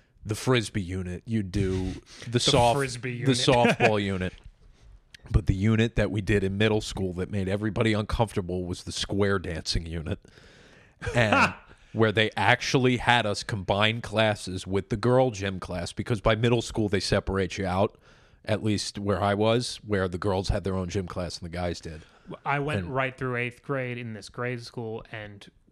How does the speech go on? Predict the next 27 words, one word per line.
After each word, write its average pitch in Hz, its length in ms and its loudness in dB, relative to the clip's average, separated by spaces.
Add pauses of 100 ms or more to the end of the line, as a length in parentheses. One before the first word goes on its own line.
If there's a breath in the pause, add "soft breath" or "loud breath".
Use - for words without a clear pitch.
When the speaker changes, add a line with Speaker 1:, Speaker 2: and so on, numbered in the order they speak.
(320)
Speaker 2:
it 147 200 -8
was, 123 140 -8
we 131 120 -4
had 127 160 -4
a 117 40 -8
gym 110 360 -6
day, 101 320 -6
which 110 240 -10
is, 95 120 -16
that 117 140 -2
Speaker 1:
Right. 87 80 2
Speaker 2:
was - 100 -6
the 120 80 -10
day 110 200 -6
you'd 101 240 -12
wear 101 260 -6
your 92 80 -14
s-, - 240 -16 (160)
you 123 140 -6
just 113 200 -8
wear 107 240 -6
your 104 120 -12
gym 107 240 -10
clothes 104 260 -14
to - 120 -18
school 104 360 -12
on 95 320 -14